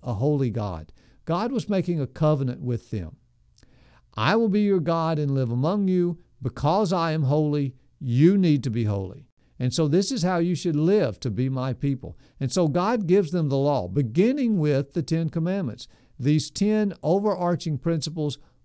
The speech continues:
of what it means to live a holy life. And the Ten Commandments have been seen ever since as the basics of moral conduct. Now, the first three commands,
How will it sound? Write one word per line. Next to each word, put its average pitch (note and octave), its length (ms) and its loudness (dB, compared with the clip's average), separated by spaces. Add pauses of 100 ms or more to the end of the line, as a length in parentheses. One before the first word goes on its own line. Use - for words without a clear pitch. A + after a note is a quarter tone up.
(240)
of A#2 240 0
what D3+ 220 2
it F3 120 -6
means C#3+ 500 0
to C3 120 -4
live B2+ 580 0
a A#2 120 -6
holy A#2+ 340 -2
life. G#2 340 -6 (720)
And E3+ 400 0 (180)
the C#3 100 -2
Ten E3+ 260 2
Commandments E3 640 0
have C#3+ 160 0
been C3+ 140 -2
seen D3+ 300 0
ever D3 240 -2
since D3 460 -2
as C3+ 460 -6 (240)
the A#2+ 100 -2
basics D#3 720 0
of B2+ 240 -4
moral C3+ 380 0
conduct. E3 720 -6 (720)
Now, D#3 240 2
the D#3 180 0
first A#3+ 420 0
three E3 200 2
commands, A2 640 -4